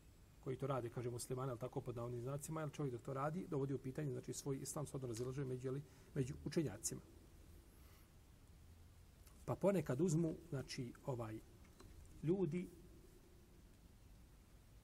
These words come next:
šeitanluk, da su to u stvari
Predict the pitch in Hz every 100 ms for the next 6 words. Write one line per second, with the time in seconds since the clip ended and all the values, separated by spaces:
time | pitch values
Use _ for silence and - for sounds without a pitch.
0 | - - - - - - - - - -
1 | 135 151 170 170 151 - - - - -
2 | - - - - - - - 147 139 -
3 | - 160 151 147 - - - - 147 -
4 | 131 131 143 139